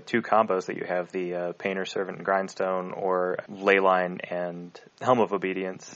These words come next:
just knock them out. And then, I mean, you have, with the Painter in the main deck and Leyline in the main deck, you have certain advantages against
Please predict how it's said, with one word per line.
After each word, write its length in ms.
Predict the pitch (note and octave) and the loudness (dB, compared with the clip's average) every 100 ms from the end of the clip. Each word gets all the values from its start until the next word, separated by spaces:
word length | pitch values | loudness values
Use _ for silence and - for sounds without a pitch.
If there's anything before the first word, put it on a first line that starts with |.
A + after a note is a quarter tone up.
| - | -18
just 240 | - G#2 - | -10 -8 -2
knock 200 | F#2+ - | -2 -2
them 100 | F#2+ | -2
out. 220 | G#2 G2+ | 0 2
And 80 | G#2 | 2
then, 100 | G2+ | 2
I 140 | G#2 | 2
mean, 180 | G2+ G2 | 2 -2
you 220 | A2 A2 | 0 2
have, 200 | G#2+ F#2+ - _ - | 4 2 -4 _ 0
with 240 | A#2+ D3 | 6 8
the 80 | B2+ | 6
Painter 280 | A#2+ A#2+ G#2+ | 4 4 6
in 60 | G2+ | 2
the 60 | G2 | 2
main 220 | A2 C#3+ | 2 4
deck 320 | G2 F#2 - | 4 4 2
and 220 | - G2+ | 2 2
Leyline 380 | G2 B2 A2 G2+ | 4 4 4 2
in 60 | G2 | 0
the 40 | |
main 200 | G2 F#2 | -2 -4
deck, 240 | F#2 G2 - | -4 -4 0
you 100 | G#2 | 0
have 140 | G2 | 2
certain 180 | G2+ F#2+ | -2 -2
advantages 520 | F2+ F#2+ A2 F#2+ F2 | -2 0 0 0 -4
against 360 | F#2 F#2 F2 | -4 -6 -8